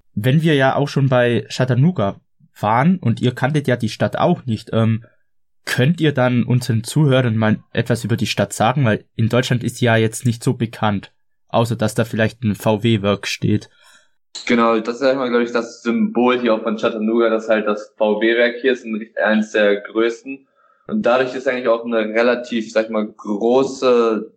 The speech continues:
Speaker 2: deutsche Bevölkerung halt hier, wo die halt entweder am V-W-Werk arbeiten hier oder halt auch andere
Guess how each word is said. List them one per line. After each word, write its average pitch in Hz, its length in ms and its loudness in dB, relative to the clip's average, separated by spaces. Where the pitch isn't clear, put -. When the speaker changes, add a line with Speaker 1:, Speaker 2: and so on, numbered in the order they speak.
Speaker 2:
deutsche 110 380 0
Bevölkerung 107 840 -2
halt 98 200 0
hier, 110 360 -2
wo 104 240 4
die 104 160 -2
halt 104 120 2
entweder 107 220 2
am 107 140 -2
V-W-Werk 113 1200 -2
arbeiten 120 520 -2
hier 120 320 0
oder 110 300 2
halt 110 240 0
auch - 280 -2
andere 110 800 2